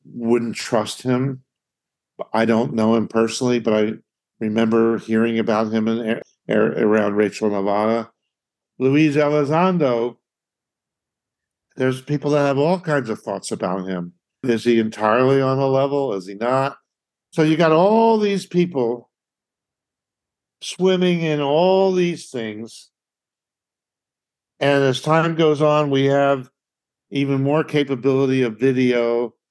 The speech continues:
And now we have artificial intelligence coming in. We could design and create videos that look so real, taking aspects from here,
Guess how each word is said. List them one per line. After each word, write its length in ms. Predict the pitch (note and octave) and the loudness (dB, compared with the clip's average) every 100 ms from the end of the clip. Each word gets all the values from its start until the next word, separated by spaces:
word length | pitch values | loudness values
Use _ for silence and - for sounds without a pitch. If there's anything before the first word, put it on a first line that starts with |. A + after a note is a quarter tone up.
| _ _ _ _ _ _ _ | _ _ _ _ _ _ _
And 180 | A2 A#2+ | -10 -6
now 220 | B2+ C3 | -2 0
we 160 | C3 B2+ | 2 2
have 240 | B2 A#2+ | 2 2
artificial 500 | A#2+ A#2+ - A#2+ A#2+ | 2 -2 -4 -10 -10
intelligence 880 | A2+ - B2+ B2+ A#2+ B2+ A2+ - - _ _ - | -10 -4 0 0 -2 -6 -10 -16 -20 _ _ -4
coming 340 | B2 A#2 A2+ | -2 -2 0
in. 180 | A2+ A#2 | -2 0
We 120 | C#3+ | 0
could 200 | - C3 | 0 -2
design 720 | B2+ G#2+ A#2 C3 C3 C3 B2+ - _ - | -2 -2 0 2 2 0 -4 -10 _ -12
and 160 | A#2 - | -12 0
create 420 | B2+ B2+ B2+ G#2+ | 2 4 2 2
videos 420 | A#2+ A#2 A#2+ A2+ | 2 4 2 0
that 60 | A2+ | 0
look 220 | A#2 - | -2 -4
so 220 | - B2 | -4 -2
real, 640 | G#2+ G#2+ A#2 A2 G#2+ G#2+ - _ _ _ _ _ _ _ - | -2 0 0 2 2 -2 -8 _ _ _ _ _ _ _ -4
taking 360 | C3 B2 A#2 | -2 0 -2
aspects 520 | A#2 A#2 A2 - A2 - | 0 -2 -4 -4 -6 -6
from 200 | G#2+ G2+ | -10 -4
here, 460 | A#2+ A2+ A#2 G#2+ | 0 2 2 -2